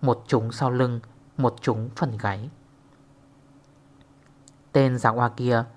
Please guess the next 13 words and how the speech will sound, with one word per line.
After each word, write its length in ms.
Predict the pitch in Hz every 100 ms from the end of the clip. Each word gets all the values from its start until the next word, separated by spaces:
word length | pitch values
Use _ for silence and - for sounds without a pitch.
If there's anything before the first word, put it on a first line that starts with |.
| - -
phía 240 | - 135
sau 260 | - 156 143
lưng 260 | 147 135 127
thụ 140 | 147
địch, 180 | 110 107 - - _ _ _ _ - -
ở 120 | 143
thời 140 | 135
điểm 200 | 127 120 101
âm 160 | 143 131
dương 200 | 143 131
luân 140 | 135
xông 240 | 127 135
tới, 320 | 120 110 104